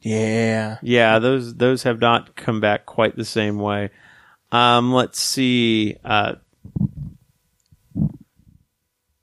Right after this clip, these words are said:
Speaker 2: couple things I didn't have. Uh, twenty sixteen also saw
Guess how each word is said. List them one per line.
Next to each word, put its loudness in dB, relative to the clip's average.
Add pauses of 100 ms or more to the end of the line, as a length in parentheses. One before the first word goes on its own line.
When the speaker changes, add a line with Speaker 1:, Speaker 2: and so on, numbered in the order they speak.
(720)
Speaker 2:
couple -14
things -6
I 0
didn't -2
have. -4 (760)
Uh, 4
twenty 0
sixteen 0
also 0
saw 2